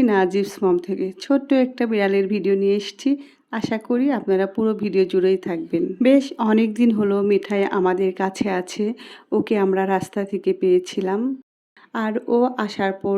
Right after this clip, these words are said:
ওকে আমি নখ কেটে দিয়েছি, গোসল করিয়েছি। মিঠাইয়ের একটা ভিডিও আপনাদের দিয়েছিলাম, তো আপনারা অনেকে মিঠাইয়ের সুন্দর সুন্দর নাম দিয়েছেন। আর আমার ছেলে নাম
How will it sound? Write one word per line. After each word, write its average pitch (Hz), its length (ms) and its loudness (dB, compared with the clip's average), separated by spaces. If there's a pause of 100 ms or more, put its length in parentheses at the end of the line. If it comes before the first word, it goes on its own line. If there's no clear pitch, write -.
(120)
ওকে 196 260 -6
আমি 190 220 0
নখ 190 260 -2
কেটে 208 240 -2
দিয়েছি, 185 500 -4
গোসল 190 400 -4
করিয়েছি। 185 640 -4 (560)
মিঠাইয়ের 220 320 -6
একটা 214 260 -6 (200)
ভিডিও 202 300 -4
আপনাদের 190 460 -2
দিয়েছিলাম, 185 580 -4 (680)
তো - 120 -10
আপনারা 202 340 -4 (100)
অনেকে 202 300 -4
মিঠাইয়ের 196 460 -4
সুন্দর 220 280 -2 (100)
সুন্দর 196 260 -2 (120)
নাম 180 120 -2 (100)
দিয়েছেন। 185 460 -4 (600)
আর 185 240 -6 (180)
আমার 220 340 -4
ছেলে 240 320 -2
নাম 202 200 -2